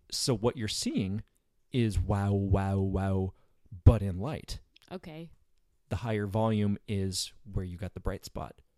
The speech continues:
Speaker 1: The lower volume is where you got the dim spot.
Speaker 2: That's where they're down.
Speaker 1: Right. So what that means, and this happened even if they turned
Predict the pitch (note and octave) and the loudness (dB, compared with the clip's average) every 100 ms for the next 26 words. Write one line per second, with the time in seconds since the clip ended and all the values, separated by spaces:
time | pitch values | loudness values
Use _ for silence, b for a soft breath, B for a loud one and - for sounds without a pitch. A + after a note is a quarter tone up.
0 | - - F#2+ F#2+ G#2 F#2+ F2 F2+ F2+ F2 | -12 -6 -4 -2 -2 -2 -4 -4 -4 -6
1 | F2+ F2 F2+ A2 - - G2+ F#2+ - - | -8 -8 -8 -10 -14 -6 -4 -4 -4 -8
2 | - - F#3 D#3 D3+ - D#2+ D#3 - - | -10 -8 -8 -8 -10 -14 -14 -16 -20 -6
3 | G2 E2 - - _ _ - - G2+ G2 | -4 -4 -12 -20 _ _ -8 0 2 2
4 | G2 F#2 D#3 A2 F#2+ - - _ _ _ | 2 0 0 0 -2 -6 -12 _ _ _
5 | _ _ - A#2 B2+ - A#2+ A2+ G#2+ - | _ _ -4 -2 -2 -2 -2 0 -2 -4
6 | - C#3+ C#3 C3+ B2 - A2+ - - G#2+ | -8 -4 -2 0 -2 -4 -8 -6 -8 -6
7 | A2 | -6